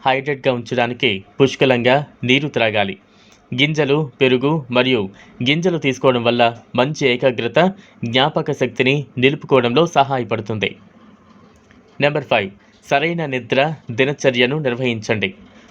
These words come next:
రోజువారీ జీవక్రియ చక్రాన్ని పూర్తి చేయడం ద్వారా శక్తిని మరియు శక్తిని తిరిగి పొందడానికి నిద్రలో మానవ మనస్సు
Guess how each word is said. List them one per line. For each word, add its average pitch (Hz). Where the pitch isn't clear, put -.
రోజువారీ 156
జీవక్రియ 127
చక్రాన్ని 123
పూర్తి 143
చేయడం 117
ద్వారా 117
శక్తిని 160
మరియు 127
శక్తిని 147
తిరిగి 139
పొందడానికి 123
నిద్రలో 135
మానవ 139
మనస్సు 127